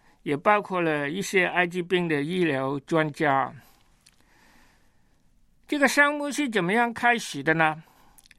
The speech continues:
有一群人是教会的人员，他们开展有一个策略，先是透过培训、分享来动员教会与社区。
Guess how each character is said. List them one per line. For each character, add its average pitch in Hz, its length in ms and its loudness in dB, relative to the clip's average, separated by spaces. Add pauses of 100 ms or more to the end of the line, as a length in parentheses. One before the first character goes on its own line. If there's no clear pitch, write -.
(380)
有 185 160 4
一 269 140 -2
群 240 260 0
人 185 260 2
是 208 140 -12
教 262 300 4
会 247 200 -6
的 202 300 0
人 165 240 -2
员， 160 420 -2 (460)
他 262 140 2
们 247 500 -2 (840)
开 277 280 2
展 156 320 -4 (460)
有 165 160 2
一 208 80 2
个 226 140 0
策 233 240 0
略， 185 340 -2 (400)
先 277 800 -2 (100)
是 233 640 0
透 262 260 2
过 247 160 0
培 170 320 -4
训、 202 400 -2 (360)
分 269 280 2
享 117 440 -2
来 170 180 2
动 254 320 0
员 170 260 -2
教 220 220 2
会 208 260 -4
与 139 240 -4
社 185 240 0
区。 170 460 -2